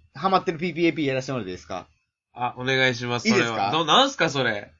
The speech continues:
Speaker 1: いや、あのー、
Speaker 2: 霧島がハマってるピーピーエーピー。
Speaker 1: 霧島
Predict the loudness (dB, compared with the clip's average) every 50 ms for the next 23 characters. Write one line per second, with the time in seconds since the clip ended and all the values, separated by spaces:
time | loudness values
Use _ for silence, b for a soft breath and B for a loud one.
0 | _ _ _ _ _ _ _ _ _ 4 4 6 6 4 0 -2 0 2 2 4
1 | 4 4 4 4 4 4 6 6 4 4 4 4 4 6 4 4 2 0 -2 -2
2 | -2 -2 -2 -2 -2 -2 -2 -2 -2 -2 -2 -2 -4 -6 -6 -6 -6 -6 -8 -8
3 | -6 -4 -4 -4 -4 -4 -2 0 2 2 2 2 2 2 0 0 -2 -6 -8